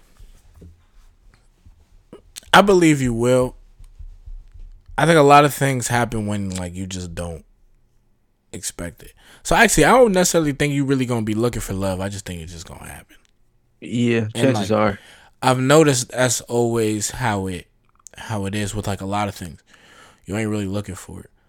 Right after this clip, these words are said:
Speaker 1: 'Cause, like, when I was, when I was getting in my relationship at the time, <laughs> bro, I definitely wasn't, <laughs> I was, I was not looking for love.
Speaker 2: That wasn't the agenda.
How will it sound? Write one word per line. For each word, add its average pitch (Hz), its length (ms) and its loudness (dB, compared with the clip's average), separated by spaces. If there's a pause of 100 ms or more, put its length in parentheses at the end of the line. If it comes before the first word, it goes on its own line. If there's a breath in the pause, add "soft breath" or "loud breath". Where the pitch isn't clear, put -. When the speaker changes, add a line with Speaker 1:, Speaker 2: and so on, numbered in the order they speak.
(480)
Speaker 1:
'Cause, 143 180 -2
like, 139 120 0
when 127 140 -2
I 151 80 2
was, 147 180 0 (120)
when 113 140 -6
I 139 80 0
was 135 120 -2
getting 131 180 -4
in 127 60 -4
my 120 140 -4
relationship 110 520 -6
at 101 80 -6
the 90 120 -12
time, 98 320 -8 (280)
<laughs> - 280 -20
bro, - 100 6
I - 200 0
definitely 123 440 0
wasn't, 104 320 -4
<laughs> - 0 -
I 220 300 4
was, 143 300 0
I 110 80 0
was 101 280 -4
not 95 260 -2
looking 92 180 -14
for - 160 -16
love. - 260 -16 (320 soft breath)
Speaker 2:
That 131 180 -4
wasn't 175 280 2
the 156 80 4
agenda. 147 440 2